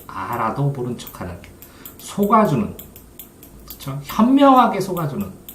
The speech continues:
그런 것들, 이 기다림이 교육의 핵심이란 게 한 이십여 년, 이십오 년, 음, 아이들하고 하루에 열다섯 시간, 뭐, 열두 시간 이상,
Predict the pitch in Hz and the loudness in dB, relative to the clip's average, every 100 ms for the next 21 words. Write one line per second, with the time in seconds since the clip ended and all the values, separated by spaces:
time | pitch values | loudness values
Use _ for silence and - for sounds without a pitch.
0 | - - - - - - - - - - | -20 -20 -20 -20 -20 -20 -20 -20 -8 4
1 | 156 214 196 143 - 101 90 - 123 - | 6 6 4 0 -6 -12 -12 -6 -6 -6
2 | - 143 143 202 214 208 190 226 220 - | 6 8 10 10 8 6 4 2 0 -6
3 | 135 143 143 139 165 190 - - - 190 | -2 2 4 2 0 -6 -10 -18 -12 -10
4 | - 262 247 214 175 143 139 139 - - | -6 -2 0 2 0 0 0 -2 -4 -12
5 | - - - - 143 123 196 240 - 220 | -16 -20 -16 -6 -2 0 0 0 -2 0
6 | 202 156 139 117 98 123 147 - 131 113 | 0 0 -2 -2 -6 -6 -6 -6 -6 -6
7 | 117 98 90 - - - - - 98 127 | -6 -8 -10 -14 -18 -20 -20 -14 -12 -8
8 | 143 - 90 104 123 123 104 - - - | -8 -8 -8 -4 -2 -2 -4 -10 -14 -16
9 | - - - - - 208 185 131 135 147 | -18 -20 -20 -16 -4 2 4 4 2 -2
10 | 143 - 123 95 90 92 90 - 98 101 | -4 -8 -12 -12 -10 -10 -12 -12 -8 -8
11 | - - 101 90 98 - | -8 -12 -10 -10 -10 -12